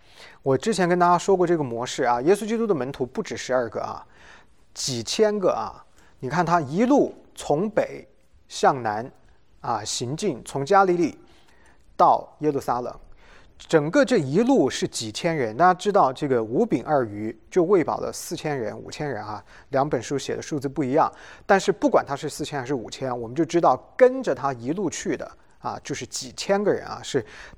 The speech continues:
大型的这样的一个教会的规模。可是他为什么特别的花时间跟这十二个门徒在一起呢？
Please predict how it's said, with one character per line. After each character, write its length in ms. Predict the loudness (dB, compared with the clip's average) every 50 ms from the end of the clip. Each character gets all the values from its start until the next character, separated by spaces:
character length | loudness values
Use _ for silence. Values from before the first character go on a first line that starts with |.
| _
大 240 | -2 -2 -2 -2 -4
型 300 | -6 -6 -8 -10 -10 -8
的 120 | -8 -8 -8
这 140 | -6 -8
样 100 | -8 -8
的 80 | -8 -10
一 120 | -12 -12
个 200 | -12 -12 -12 -12 -14 -18 -20 -20 -20 -20 -20 -4
教 220 | 2 4 4 4 4
会 200 | 2 0 -2 -2
的 80 | -2
规 200 | -2 -2 -2 -2
模。 320 | -2 -4 -8 -12 -14 -18 -20 -20 -20 _ _ _ _ _ _ _ _ _ _ _ _ _ _ _ -20 -20 -20 -20 -20 -20 -20 -20 -20 -18 -4
可 140 | 0 0 2
是 100 | 6 6
他 100 | 6 6
为 140 | 6 6
什 140 | 4 4 2
么 80 | 0 0
特 300 | 0 2 4 4 6 6
别 160 | 4 2 2
的 80 | 2 2
花 180 | 2 0 0
时 180 | 0 -2 -4 -4
间 160 | -2 -2 -2
跟 140 | -2 -2 -2
这 60 | -2
十 240 | -4 -4 0 2 2
二 80 | 2
个 100 | 2 2
门 100 | 0 -2
徒 120 | -4 -6 -4
在 180 | -4 -4 -4
一 60 | -4 -6
起 160 | -10 -12 -14
呢？ 100 | -16